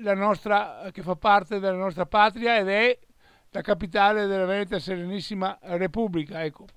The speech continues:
con questo vi saluto, cre-, spero che, eh, prendiamo atto di quanto ho detto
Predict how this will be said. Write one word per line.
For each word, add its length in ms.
con 140
questo 320
vi 120
saluto, 460
cre-, 360
spero 560
che, 300
eh, 1000
prendiamo 580
atto 320
di 100
quanto 380
ho 640
detto 640